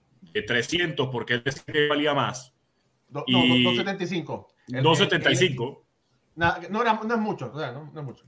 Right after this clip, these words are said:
Speaker 1: No, no es tanto. Yo creo que es lo que tenemos entre los dos en el bolsillo ahí en la cartera. Este, y resulta que él dice, "No, no voy a aceptar los doscientos setenta y cinco, yo,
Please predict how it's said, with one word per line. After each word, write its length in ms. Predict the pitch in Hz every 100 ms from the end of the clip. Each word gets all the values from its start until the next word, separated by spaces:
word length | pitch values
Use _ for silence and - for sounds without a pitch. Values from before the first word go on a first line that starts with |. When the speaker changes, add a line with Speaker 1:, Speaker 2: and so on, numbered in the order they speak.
| -
Speaker 1:
No, 280 | 202 233
no 120 | 190 202
es 100 | 196
tanto. 540 | 185 151 131 143 139
Yo 180 | 131 147
creo 180 | 196 196
que 80 |
es 60 | 196
lo 100 | 202
que 100 | 160
tenemos 360 | 135 139 160 180
entre 240 | 170 143
los 160 | 120 120
dos 220 | 151 175
en 80 | 170
el 80 | 131
bolsillo 440 | 120 110 160 156
ahí 80 | 156
en 40 |
la 100 | 160
cartera. 480 | 147 139 135 92 - - _ _ - - - _
Este, 960 | 127 127 127 131 139 127 120 110 107 - _ _ _ _ _ _ -
y 80 | 147
resulta 560 | 165 160 196 190 202
que 360 | 156 151 147 _ _ _
él 160 | 165 180
dice, 260 | 190 202
"No, 460 | 180 147 151 160 _ _ -
no 260 | 139 147 156
voy 220 | 175 180
a 60 |
aceptar 380 | 170 147 135 160
los 120 | 165
doscientos 380 | 147 131 143 156
setenta 360 | 147 127 113 113
y 60 |
cinco, 380 | 110 170 170 151
yo, 340 | 120 120 131